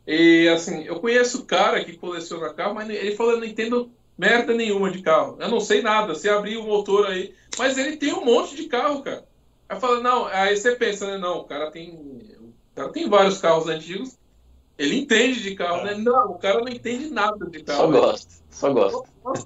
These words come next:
Speaker 1: tem lá. É, tinha um cara que a gente comprou uma B M W dele, ele tinha uma B M W, uma quinhentos e trinta, ele tinha uma E trinta e quatro, ele tinha um P T Cruiser,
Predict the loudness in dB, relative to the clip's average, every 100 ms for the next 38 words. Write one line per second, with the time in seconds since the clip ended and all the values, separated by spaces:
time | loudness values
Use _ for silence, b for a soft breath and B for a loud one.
0 | -10 -6 -4 -4 -6 -10 -8 -10 -12 _
1 | _ _ _ 0 2 2 4 6 6 2
2 | 0 -4 -4 -6 0 2 4 2 -2 -6
3 | -6 -6 -4 -6 -4 -6 -2 2 2 2
4 | 0 2 2 -2 b b b _ -8 -6
5 | -2 -2 2 2 2 2 2 2 2 2
6 | 0 0 0 4 4 4 0 -2 -4 -6
7 | -4 -2 -2 0 0 2 2 0 -2 -14
8 | _ _ _ _ _ _ _ _ 2 4
9 | 4 2 -4 2 4 4 2 -4 -4 0
10 | 2 2 0 -6 -8 -8 -10 -10 -4 -2
11 | -2 0 0 0 -2 -2 -2 0 -2 -2
12 | -2 0 0 -2 -4